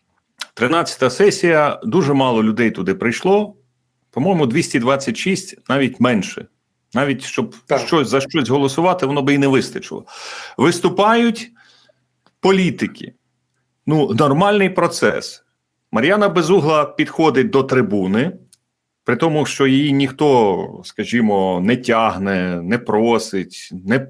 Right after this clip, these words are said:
Speaker 1: запрошує, не її черга.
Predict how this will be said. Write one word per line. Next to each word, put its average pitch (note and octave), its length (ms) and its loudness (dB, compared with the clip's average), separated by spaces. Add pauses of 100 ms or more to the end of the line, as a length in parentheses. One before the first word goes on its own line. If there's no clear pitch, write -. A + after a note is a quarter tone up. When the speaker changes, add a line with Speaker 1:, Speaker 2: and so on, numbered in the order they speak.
(140)
Speaker 1:
запрошує, A#2+ 1000 0
не G#2+ 140 0
її E3+ 220 0
черга. C3 680 0